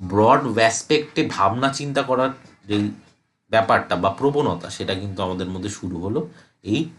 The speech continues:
খ্রিশ্চান ধর্মের জন্যই। ঠিক আছে, তাহলে এইখানে আমাদের শেষ হলো আজকের টপিক। এরপরে আসছি হচ্ছে কোয়েশ্চেন কি আসতে পারে। কোয়েশ্চেনে দেখো, কোয়েশ্চেন এখান থেকে ডাইরেক্ট কোয়েশ্চেন আসে, কোনো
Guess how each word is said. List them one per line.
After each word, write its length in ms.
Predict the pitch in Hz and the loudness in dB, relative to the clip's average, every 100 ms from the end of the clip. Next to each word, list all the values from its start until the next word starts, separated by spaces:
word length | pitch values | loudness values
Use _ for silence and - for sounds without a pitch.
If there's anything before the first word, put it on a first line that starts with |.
| _ | _
খ্রিশ্চান 460 | 107 104 - 123 123 | -2 -2 -2 -4 -2
ধর্মের 500 | 98 85 85 90 131 135 _ _ _ 87 | -4 -2 -2 -2 -4 -6 _ _ _ -6
জন্যই। 380 | 92 90 95 82 - - _ _ _ | -2 0 -2 -4 -6 -20 _ _ _
ঠিক 120 | - 131 | -6 -4
আছে, 120 | 170 - - _ _ | -4 -6 -16 _ _
তাহলে 180 | 120 123 - 120 | 0 0 0 -2
এইখানে 320 | 120 139 139 131 | -2 0 2 2
আমাদের 220 | 120 127 - | 0 -4 -2
শেষ 180 | 110 101 - | -2 -2 -2
হলো 120 | 107 95 | 0 0
আজকের 260 | 90 95 87 | 0 -6 -4
টপিক। 300 | 80 76 - - - - - _ _ _ _ _ _ | -6 -4 -8 -8 -20 -20 -20 _ _ _ _ _ _
এরপরে 440 | 104 107 107 90 87 - - _ _ _ _ _ _ | -2 0 2 0 -2 -8 -20 _ _ _ _ _ _
আসছি 300 | _ _ _ 110 | _ _ _ -4
হচ্ছে 260 | 104 - 117 - | -4 -6 -8 -4
কোয়েশ্চেন 540 | 113 110 - - 117 107 | 0 0 0 -2 -2 0
কি 80 | 95 80 | -2 -2
আসতে 200 | - 80 | -6 -10
পারে। 140 | 76 - - | -10 -12 0
কোয়েশ্চেনে 480 | 113 113 - - - _ _ _ _ - | 0 0 -4 -10 -12 _ _ _ _ 0
দেখো, 160 | 117 107 120 | 0 0 2
কোয়েশ্চেন 380 | 135 135 170 156 | 2 4 2 2
এখান 160 | 147 143 135 | 0 -2 0
থেকে 160 | 139 123 | 0 4
ডাইরেক্ট 320 | 98 95 107 - | 4 4 0 0
কোয়েশ্চেন 300 | 131 127 123 | -2 0 -2
আসে, 140 | 113 - - _ _ _ _ | -4 -6 -18 _ _ _ _
কোনো 140 | 123 | 0